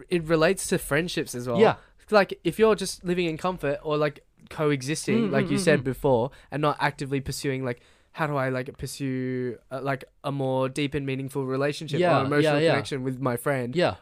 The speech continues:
Speaker 1: or, like, partner or,
Speaker 2: Yeah.
Speaker 1: or, like, a new group of friends, you know?
Speaker 2: Yeah.
Speaker 1: Like, you have to be actively pursuing things and, like,
Speaker 2: Exactly.
Speaker 1: making an effort, you know?
Speaker 2: Y-
Speaker 1: Like, if you live in comfort and you're just like, "Oh, well, uh, Derek and I are friends now. Uh, I won't hit him up.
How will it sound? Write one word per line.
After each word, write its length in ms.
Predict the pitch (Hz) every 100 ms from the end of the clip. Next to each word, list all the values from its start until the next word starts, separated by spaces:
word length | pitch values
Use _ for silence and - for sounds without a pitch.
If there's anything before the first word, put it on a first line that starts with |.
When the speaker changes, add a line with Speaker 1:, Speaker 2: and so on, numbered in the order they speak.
| -
Speaker 1:
or, 120 | 131
like, 220 | 117 -
partner 420 | 165 147 131 123
or, 300 | 110 120 120
Speaker 2:
Yeah. 280 | 165 190 107 -
Speaker 1:
or, 320 | 131 127 120
like, 340 | 117 120 - _ _ _ - -
a 80 |
new 180 | 156 156
group 220 | 143 143
of 100 | 147
friends, 300 | - 117 113
you 40 | 117
know? 160 | 127 170
Speaker 2:
Yeah. 40 |
Speaker 1:
Like, 200 | 180 156 - -
you 140 | 160
have 200 | 151 170
to 80 | -
be 140 | 160 156
actively 480 | 151 - 143 139
pursuing 480 | 123 135 - 139 160
things 260 | 143 113 113
and, 120 | 117
like, 140 | 113 113
Speaker 2:
Exactly. 400 | 120 131 139 151
Speaker 1:
making 200 | - 143
an 120 | 127
effort, 340 | 127 127 117
you 120 | 104 110
know? 180 | 117 139 -
Speaker 2:
Y- 100 | 139 -
Speaker 1:
Like, 200 | 131 - -
if 160 | 156
you 100 | 220
live 220 | 226 214
in 100 | 202
comfort 340 | 156 165 175 143
and 200 | 127 143
you're 100 | 147
just 160 | 151
like, 160 | 143 131 - -
"Oh, 160 | 269 190
well, 340 | 185 208 196 - - -
uh, 320 | 139 156 170
Derek 320 | 160 226 233 220
and 80 |
I 160 | 196 220
are 60 | 196
friends 360 | 160 147 131
now. 320 | 135 180 214 - - _ _
Uh, 300 | - 156 165 151
I 60 |
won't 240 | 190 214 165
hit 120 | 175
him 120 | 160
up. 200 | 170 220